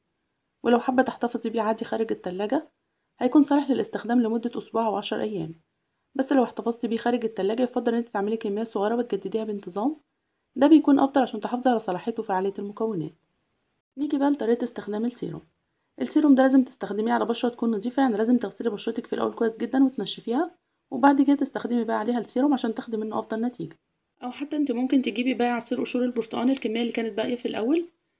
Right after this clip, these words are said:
دي بتجيبيها وتحطي فيها قطنة وتمسحي بيها كامل الوجه، وتسيبيها بقى على البشرة لمدة عشر دقايق، وبعد كده بتغسليها بالمية. دي بتكون منظف هايل للبشرة وفي نفس الوقت بتكون مفتح، وهتساعد ان بشرتك تستفيد كويس جدًا بالسيروم.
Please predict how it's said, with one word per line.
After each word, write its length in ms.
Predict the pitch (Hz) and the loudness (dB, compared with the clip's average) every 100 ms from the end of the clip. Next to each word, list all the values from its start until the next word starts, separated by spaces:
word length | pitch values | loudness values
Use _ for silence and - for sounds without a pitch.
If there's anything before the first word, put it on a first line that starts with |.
| _ | _
دي 120 | 254 | 2
بتجيبيها 400 | 311 269 233 262 | 4 6 4 6
وتحطي 320 | 277 269 254 247 | 4 0 -8 -2
فيها 200 | 262 233 | 0 2
قطنة 280 | 247 311 302 | 2 4 4
وتمسحي 400 | 247 202 240 254 | 2 -6 -6 -2
بيها 180 | 240 | -2
كامل 320 | 240 247 262 226 | -2 0 2 2
الوجه، 300 | 196 285 - _ _ _ _ - | 0 -6 -8 _ _ _ _ -10
وتسيبيها 360 | 269 285 302 302 | -4 0 2 2
بقى 140 | 285 | 2
على 140 | 277 | 2
البشرة 320 | 208 226 - 233 | 2 -2 0 0
لمدة 300 | 233 247 240 | 0 -2 -2
عشر 240 | 214 - | -4 -2
دقايق، 220 | 226 220 247 | -2 0 0
وبعد 200 | 240 202 | 0 -2
كده 180 | 233 | -4
بتغسليها 440 | 240 208 - 226 226 | -2 -6 -6 -6 -4
بالمية. 420 | 240 214 165 170 _ _ _ _ _ | -4 -2 -4 -6 _ _ _ _ _
دي 120 | 247 | -2
بتكون 340 | 247 254 262 233 | -2 0 0 2
منظف 440 | 214 233 233 226 | 0 -2 -4 0
هايل 220 | 233 233 | 0 0
للبشرة 360 | 190 233 - 226 | -4 -4 -2 -2
وفي 140 | 226 | -2
نفس 160 | 240 - | -8 -4
الوقت 220 | 208 - | -6 -6
بتكون 280 | - - 233 | -14 -6 -6
مفتح، 480 | 190 220 - 311 _ _ _ _ _ - | -4 -6 -6 -8 _ _ _ _ _ -2
وهتساعد 380 | 262 269 311 320 | 0 2 2 6
ان 140 | 277 | 6
بشرتك 340 | 202 240 254 - | 4 -2 -2 -6
تستفيد 380 | 202 202 240 | -10 -8 -10
كويس 260 | - 247 240 | 0 0 0
جدًا 280 | 240 240 240 | -2 -2 -2
بالسيروم. 420 | 247 - 160 | -4 -4 -8